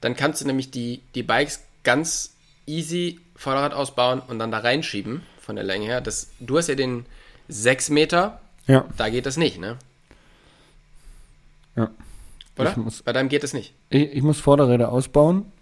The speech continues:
Speaker 2: also das Vorderrad raus und dann steht das Hinterrad
Speaker 1: Mhm.
Speaker 2: noch so,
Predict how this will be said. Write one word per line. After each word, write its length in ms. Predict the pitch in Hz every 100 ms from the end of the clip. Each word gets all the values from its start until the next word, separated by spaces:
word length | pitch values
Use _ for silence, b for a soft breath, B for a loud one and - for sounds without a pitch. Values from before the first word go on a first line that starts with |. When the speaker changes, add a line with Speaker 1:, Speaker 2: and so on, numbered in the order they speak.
| -
Speaker 2:
also 140 | 123
das 80 | 110
Vorderrad 320 | 131 139 151
raus 260 | 143 156 165
und 160 | 127 117
dann 160 | 120
steht 220 | 120 131
das 120 | 120 -
Hinterrad 420 | 131 131 117 185
Speaker 1:
Mhm. 60 |
Speaker 2:
noch 240 | 117 - - _ _ -
so, 520 | 110 110 110 110